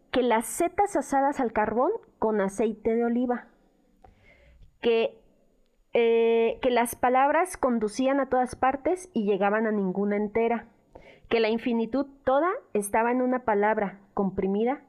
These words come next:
y usabas más que una". Y bueno,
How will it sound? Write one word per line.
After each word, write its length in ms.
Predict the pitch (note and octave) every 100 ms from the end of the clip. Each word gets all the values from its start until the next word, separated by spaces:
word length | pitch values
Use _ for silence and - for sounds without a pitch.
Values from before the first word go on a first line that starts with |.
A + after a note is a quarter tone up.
| _
y 100 | G3+
usabas 640 | G3+ G#3+ G3+ A#3 - - _
más 520 | - G3+ G3 G3 G3 -
que 140 | F#3+
una". 380 | F3+ E3+ E3+ - _ _ _ _ _ _ _ _ _ _ _ _ _ _ _ - C#4+
Y 320 | C#4+ C#4+ C#4+
bueno, 380 | D4+ F4+ D4+